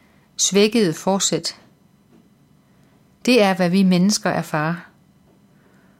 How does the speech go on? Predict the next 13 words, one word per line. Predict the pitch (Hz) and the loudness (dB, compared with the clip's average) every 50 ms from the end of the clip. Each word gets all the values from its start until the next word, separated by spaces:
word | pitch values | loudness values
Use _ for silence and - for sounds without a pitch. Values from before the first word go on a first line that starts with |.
| _ - | _ -6
Og | 202 208 | -4 -2
så | - 294 | 2 2
er | 269 | 2
det | 277 247 220 - | 2 0 -2 0
godt, | 175 170 190 - - - - _ _ - | -2 -2 -2 -4 -6 -12 -18 _ _ -10
at | - 180 - | -10 -10 -4
Ånden | - 185 180 185 190 196 190 | -2 0 0 2 2 2 0
selv | - - - 185 175 175 175 - - _ _ _ | 0 0 0 0 -2 -2 -6 -12 -20 _ _ _
går | - - 165 156 | -8 -6 -4 -4
i | 160 | -4
forbøn | 156 - - 165 165 175 175 - 180 160 165 | -6 -6 -4 -2 -2 -2 -2 -4 -4 -4 -6
for | - - - 151 151 156 | -8 -8 -6 -6 -4 -4
os. | 160 - - - - | -4 -6 -6 -8 -10